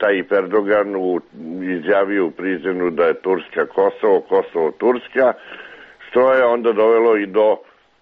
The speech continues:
jednog promptnog otkazivanja ovog trilateralnog samita na relaciji Beograd-Ankara-Sarajevo.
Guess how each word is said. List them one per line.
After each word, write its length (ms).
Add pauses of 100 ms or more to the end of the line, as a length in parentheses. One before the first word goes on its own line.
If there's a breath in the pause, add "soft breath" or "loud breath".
(100)
jednog 280
promptnog 520
otkazivanja 1120 (520 loud breath)
ovog 400
trilateralnog 760
samita 580
na 160
relaciji 580
Beograd-Ankara-Sarajevo. 1400